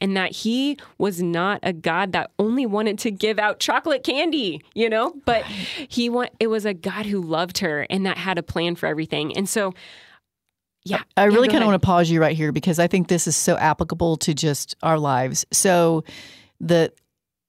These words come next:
Speaker 2: oftentimes when the trials do come our way and our friends, our loved ones, um, and it's so very painful. It's like,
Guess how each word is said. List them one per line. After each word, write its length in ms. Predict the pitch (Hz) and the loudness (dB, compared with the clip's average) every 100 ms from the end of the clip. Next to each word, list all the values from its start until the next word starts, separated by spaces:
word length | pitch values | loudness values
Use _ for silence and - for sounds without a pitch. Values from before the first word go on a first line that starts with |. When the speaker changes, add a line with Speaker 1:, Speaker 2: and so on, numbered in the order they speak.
| _ - | _ 0
Speaker 2:
oftentimes 840 | 190 247 269 214 190 165 160 151 160 | 2 4 4 2 2 2 2 0 0
when 420 | 160 156 151 151 | 0 2 0 0
the 80 | 160 | -2
trials 440 | - 175 170 156 | 2 4 2 2
do 180 | 180 170 | 0 0
come 240 | - 165 | 0 0
our 180 | 147 147 | 2 0
way 560 | 147 147 147 139 151 165 - _ _ - | 0 0 0 -2 -4 -8 -14 _ _ -2
and 340 | 156 147 - | 0 0 0
our 160 | 120 160 | 0 0
friends, 400 | - 165 156 147 | 0 0 0 0
our 140 | 147 | 0
loved 280 | 143 147 139 | 0 -2 -2
ones, 440 | 139 139 143 143 - - _ _ - | -4 -4 -4 -6 -8 -14 _ _ -8
um, 400 | - 101 - - _ | -4 -4 -6 -10 _
and 160 | 185 175 | 0 0
it's 140 | 165 | 0
so 280 | - 220 240 | 2 4 4
very 320 | 202 185 180 | 4 2 2
painful. 680 | 165 175 170 160 60 60 - _ _ _ _ _ _ _ 175 | 0 0 0 -2 -8 -10 -14 _ _ _ _ _ _ _ -6
It's 180 | 165 | 0
like, 180 | 180 170 | 0 0